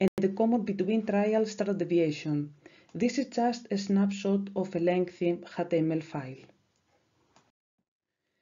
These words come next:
Now we move on to the core visualization of the network meta-analysis results. The league heat map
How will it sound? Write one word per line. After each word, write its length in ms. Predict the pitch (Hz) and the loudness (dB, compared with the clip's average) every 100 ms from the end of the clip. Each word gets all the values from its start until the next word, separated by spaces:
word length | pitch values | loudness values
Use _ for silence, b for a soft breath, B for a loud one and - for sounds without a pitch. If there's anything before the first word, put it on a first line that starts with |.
| _ 185 | _ 2
Now 180 | 196 233 | 4 4
we 140 | 247 | 4
move 260 | 220 240 202 | 4 2 0
on 200 | 220 226 | 0 0
to 80 | 196 | 0
the 120 | 185 | -2
core 180 | 208 214 | -2 -4
visualization 960 | 208 196 175 170 175 175 - 196 202 | 0 0 0 0 -2 -2 -2 -2 -2
of 120 | 185 170 | -4 -2
the 80 | 185 | 0
network 280 | 185 196 | 0 2
meta-analysis 560 | 196 190 175 170 170 151 | 2 2 0 -2 -4 -6
results. 520 | 160 151 147 147 - - B B B | -6 -4 -4 -6 -10 -20 B B B
The 180 | 165 185 | 2 4
league 320 | 180 196 233 | 4 2 0
heat 360 | - - 277 - | -4 -2 -2 0
map 320 | 180 170 170 | 0 0 -4